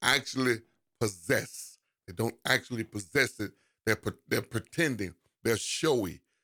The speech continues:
They're, amen, going along, amen, on the street corners. They love, praise God, to be seen, to be heard. Amen. So as an intercessor, we must constantly monitor our heart condition.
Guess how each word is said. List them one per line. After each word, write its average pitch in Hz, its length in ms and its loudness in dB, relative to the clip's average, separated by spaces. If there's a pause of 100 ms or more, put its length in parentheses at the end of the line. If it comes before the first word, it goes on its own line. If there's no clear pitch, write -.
(160)
They're, 113 260 4
amen, 120 400 2
going 135 260 2
along, 131 520 2 (340)
amen, 131 480 4
on 127 240 2
the 120 180 0 (120)
street 139 380 -2
corners. 123 420 0 (320)
They 113 80 2
love, 120 760 2 (560)
praise 123 240 6
God, 110 400 4
to 117 100 -2
be 113 160 -2
seen, 123 480 0 (300)
to 131 60 2
be 123 140 0
heard. 110 360 2 (400)
Amen. 120 380 4 (220)
So 131 180 2
as 139 180 4
an 135 80 0 (120)
intercessor, 160 580 2
we 127 140 0
must 127 280 0
constantly 143 540 0
monitor 123 1000 0 (460)
our 117 160 4
heart 160 380 2
condition. 110 560 -2